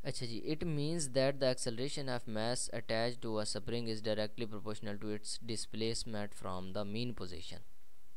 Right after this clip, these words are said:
अच्छा, इस equation का क्या मतलब है कि एक्सेलरेशन जो है वो directly proportional है इसकी mean position पे। यहाँ पे आपने hooks law use किया, फिर आपने Newton second लॉ यूज़ किया, दोनों को compare करके आपने ये वाला relation find कर लिया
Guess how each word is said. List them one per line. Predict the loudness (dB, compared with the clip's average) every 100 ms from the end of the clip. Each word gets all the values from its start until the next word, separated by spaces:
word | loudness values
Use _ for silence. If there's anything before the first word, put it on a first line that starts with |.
| -4 -4 -2 -2
अच्छा, | -2 0
इस | 2 2 4 4
equation | 2 2 0 0 0
का | 0
क्या | 0 0
मतलब | 0 0 0 2
है | 2 0
कि | 0
एक्सेलरेशन | -2 -2 -2 -2 -2 -2 -2
जो | 0
है | 0
वो | 0 -2 -2 -4 -4 -4 -2
directly | 0 2 2 0 0
proportional | 0 0 0 -2 -2 -2 0
है | 0 0
इसकी | -2 -2
mean | 0 0 0
position | -2 -4 -4 -4 -4
पे। | -4 -4 -2 -2
यहाँ | 0 2 2
पे | 0
आपने | 0 0
hooks | -2 -2 0
law | 0 2
use | 0 -2 -2
किया, | 0 0
फिर | 0 0 0
आपने | 0 0
Newton | 0 0 0 0
second | 0 0 0
लॉ | 0 0
यूज़ | 0 0 -2
किया, | 0 0
दोनों | 0 0 0 -2
को | -2
compare | -2 -2 0 0
करके | 0 0 0 0
आपने | 0 -2 -2 -2 -2
ये | 0 0
वाला | 0 0
relation | 0 0 -2 -2 -2
find | -2 -2 0
कर | 0
लिया | 0 0 -2